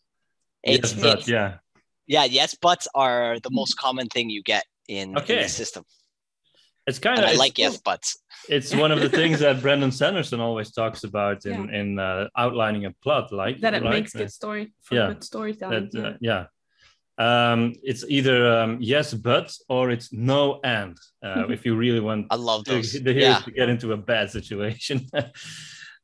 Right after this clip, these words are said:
Speaker 2: Um, okay, so where did you get the idea to do an R P G based on, uh, on morality?
Speaker 1: So I, uh, last year I used to teach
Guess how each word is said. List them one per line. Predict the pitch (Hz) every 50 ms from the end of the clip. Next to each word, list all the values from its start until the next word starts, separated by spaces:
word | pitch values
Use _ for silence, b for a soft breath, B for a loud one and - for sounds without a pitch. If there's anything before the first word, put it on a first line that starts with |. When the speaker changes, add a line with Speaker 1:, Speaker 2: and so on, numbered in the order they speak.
| _ -
Speaker 2:
Um, | 110 110 110 107 107 107 107 107 110 107 107 - B B B B B B B B _ -
okay, | 131 139 233 196 165
so | - 156 147
where | 139 135 190
did | 220 240 202
you | 208
get | 160 175 180 - 147
the | 139 143 143
idea | 131 120 117 104 117 123 123 123 123 117 120
to | - 113
do | 104 113 113 110
an | 107 107
R | 104 107 107
P | 107 107 98
G | 95 104 107 104
based | 101 101 98 98 98 - - -
on, | 98 95 95 95 92
uh, | 90 90 90 92 104
on | 104 98 98
morality? | 98 92 92 98 98 95 92 90 - 90 80 76 B B B B B B B -
Speaker 1:
So | - - - 143 139 139 139 135 - _ _ _ -
I, | 117 127 131 135 135 131
uh, | 135 131 127 127 127 123 - _
last | 123 135 143 156 - - -
year | 143 131 143
I | 156
used | 147 127 - -
to | - -
teach | - - 120 107 - - - - -